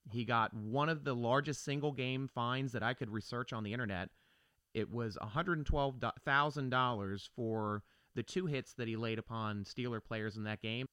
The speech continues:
James Conner initially, and then, of course, the helmet targeting on Antonio Brown, which is the second time he's targeted Antonio Brown's helmet, and I think that was probably the bulk of the fine.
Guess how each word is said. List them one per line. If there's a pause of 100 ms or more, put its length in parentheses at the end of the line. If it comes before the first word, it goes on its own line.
(120)
James
Conner
initially,
and
then,
of
course,
the (300)
helmet
targeting
on (280)
Antonio
Brown,
which
is
the
second
time
he's
targeted (480)
Antonio
Brown's
helmet, (140)
and (460)
I
think
that
was
probably
the
bulk (240)
of
the
fine.